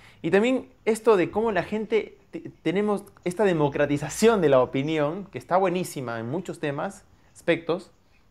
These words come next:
que creo ha existido siempre, siempre, pero cada vez se va incrementando más. Pero termina teniendo lados muy negativos, como es como, ahora todo el mundo tiene derecho de opinar sobre lo que quiera,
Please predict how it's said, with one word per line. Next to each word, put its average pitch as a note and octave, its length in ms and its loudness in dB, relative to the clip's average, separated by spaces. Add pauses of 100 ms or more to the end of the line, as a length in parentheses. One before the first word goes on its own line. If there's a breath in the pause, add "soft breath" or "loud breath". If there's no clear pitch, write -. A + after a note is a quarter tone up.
que F3+ 100 -8
creo C4 180 2
ha G3+ 80 -2
existido A3 560 -2
siempre, A3 560 -2 (420)
siempre, G3+ 540 0
pero C3+ 360 -2
cada G3 240 4
vez F3+ 160 -2
se F3 80 -6
va D#3+ 160 0
incrementando C#3 640 -4
más. F#3 300 -8 (1300 soft breath)
Pero G#3+ 640 4
termina B3+ 280 -2
teniendo B3 460 0
lados A3 480 0
muy A3 300 2
negativos, D3+ 600 -2
como F3 160 -6
es G3 80 -8
como, D#3+ 360 -8
ahora A3+ 200 -2 (100)
todo A3+ 180 4
el G#3+ 60 -2
mundo G#3 140 -2
tiene G3 180 -4
derecho E3+ 300 -2
de D#3 80 4
opinar C#3 360 -4
sobre A#2 200 -6
lo A#2 120 -2
que D3+ 160 -10
quiera, F#3+ 420 -2